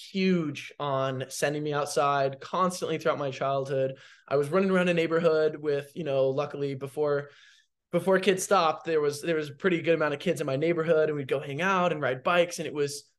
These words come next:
just s-, amazing memories that I will cherish forever from my childhood. And of course, I love my childhood and it was awesome, but I had no idea how crucial it was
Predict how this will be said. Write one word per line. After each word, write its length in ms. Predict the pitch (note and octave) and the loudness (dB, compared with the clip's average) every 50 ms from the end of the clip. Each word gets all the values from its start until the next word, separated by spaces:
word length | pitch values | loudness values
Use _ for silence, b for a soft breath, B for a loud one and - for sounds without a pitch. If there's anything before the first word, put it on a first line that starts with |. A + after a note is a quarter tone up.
| _ _ _ - | _ _ _ 0
just 640 | E3 D#3 D3 D3+ - - - - - - - - - | 0 0 0 0 -4 -8 -6 -6 -4 -4 -4 -6 -8
s-, 160 | - - - - | -8 -8 -8 -4
amazing 640 | E3 E3+ E3+ E3+ F3 F#3 F#3+ G3 G3 G3 F3 F3+ D#3+ | -2 0 0 2 4 4 4 4 4 2 0 -2 -4
memories 440 | D3 C#3+ C#3 C3+ C3+ C3+ C3+ C#3 C#3 | -4 -4 -4 -4 -4 -4 -4 -4 -4
that 100 | C#3 C#3 | -4 -4
I 100 | C#3 C#3 | -4 -4
will 140 | C3+ C3+ C3+ | -4 -6 -6
cherish 320 | - - C#3+ C#3 C#3 - | -4 -4 -4 -4 -4 -4
forever 360 | - C#3+ B2+ C3+ C#3+ C3+ C3+ | -4 -4 -2 -2 -2 -2 -4
from 160 | B2+ - C#3+ | -6 -8 -8
my 140 | C3 B2+ B2+ | -8 -8 -8
childhood. 600 | B2+ - C#3 B2 B2+ B2+ B2+ B2 D#3+ C3+ B2 B2+ - b b b b b b b - | -8 -6 -6 -6 -4 -4 -4 -4 -6 -6 -6 -8 -10 b b b b b b b -4
And 480 | - D#3 D3+ D3+ D3 C#3+ C#3+ C#3+ C#3+ - - | -2 0 2 2 2 0 0 -2 -4 -4 0
of 160 | E3 E3+ E3+ | 0 0 2
course, 300 | - - A3 A#3 A#3+ - | 4 6 6 6 6 4
I 60 | G3 E3+ | 2 2
love 180 | E3 E3 D#3+ | 2 2 0
my 80 | E3 D3+ | -2 -4
childhood 400 | - - D#3 D#3+ D#3+ D#3 E3 D3 | -2 0 0 0 0 0 -2 -4
and 100 | C#3 C#3+ | -4 -4
it 60 | C3 | -6
was 100 | C3+ C3+ | -4 -4
awesome, 540 | - - D3+ D#3+ F3+ F3+ - C#3+ C3+ C3+ B2 | -2 0 0 0 0 0 -2 -4 -4 -4 -2
but 320 | C3+ C#3 C#3 C3+ - - b b b b b _ _ _ _ _ - | 0 0 0 0 -2 -4 b b b b b _ _ _ _ _ -2
I 400 | D3+ E3+ F3 F#3 G3+ G3+ G3+ F#3 - | 0 2 4 4 4 2 2 0 0
had 280 | - E3 F#3 F3 D3+ D#3 | -2 -2 -2 -2 -2 -2
no 180 | D3+ D#3 E3+ | 0 2 4
idea 360 | F3 E3 D3+ D3 D#3 E3 D#3 D3 | 4 4 2 0 -2 -4 -4 -2
how 180 | C#3+ D3+ D3 | -2 -4 -6
crucial 560 | D3 - - - E3+ G3+ G3+ - A3 G3 E3+ | -6 -8 -6 -4 -2 -2 0 2 2 4 4
it 120 | D3+ - - | 4 4 2
was 540 | C3+ C3 C3+ B2+ A#2+ G2+ B2+ B2+ - - | 0 -2 -2 -2 -4 -4 -6 -8 -10 -12